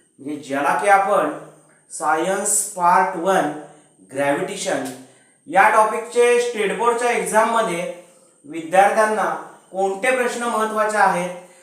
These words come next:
कारण विद्यार्थी मित्र हो, जर तुम्हाला परीक्षेमध्ये मार्क मिळवायचे असतील तर नुसतं नॉलेज असून चालत नाही, कोणत्या वेळी प्रश्न टॅकल करता आला पाहिजे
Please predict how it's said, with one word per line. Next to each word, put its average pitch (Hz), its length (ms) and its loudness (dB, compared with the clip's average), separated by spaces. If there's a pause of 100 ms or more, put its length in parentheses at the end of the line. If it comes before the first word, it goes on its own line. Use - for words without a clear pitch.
(220)
कारण 185 240 0
विद्यार्थी 214 540 2
मित्र 226 220 -2
हो, 226 220 2
जर 214 300 0
तुम्हाला 220 560 4 (400)
परीक्षेमध्ये 226 640 -2
मार्क 202 420 2
मिळवायचे 214 480 0
असतील 185 680 -4 (600)
तर 208 380 0 (260)
नुसतं 180 400 -6
नॉलेज 190 340 0
असून 226 260 -4
चालत 202 360 0
नाही, 175 220 -2 (560)
कोणत्या 180 840 0
वेळी 214 240 0
प्रश्न 214 440 -8
टॅकल 208 340 0
करता 208 280 0
आला 190 200 4
पाहिजे - 560 -4